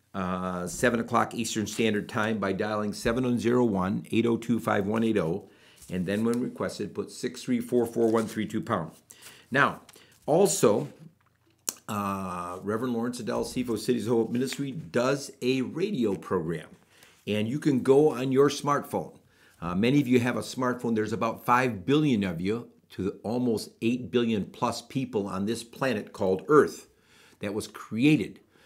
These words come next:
by a creator. And, uh,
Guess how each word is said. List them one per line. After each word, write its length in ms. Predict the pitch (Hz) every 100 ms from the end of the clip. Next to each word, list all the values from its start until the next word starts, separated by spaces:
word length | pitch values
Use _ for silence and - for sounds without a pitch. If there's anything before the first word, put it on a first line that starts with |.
| _ _
by 320 | - 95 104 101
a 340 | 101 98 95 95 - _ _ -
creator. 580 | - 120 127 87 80 - _ _ _ _ -
And, 380 | 85 85 82 85
uh, 260 | 80 85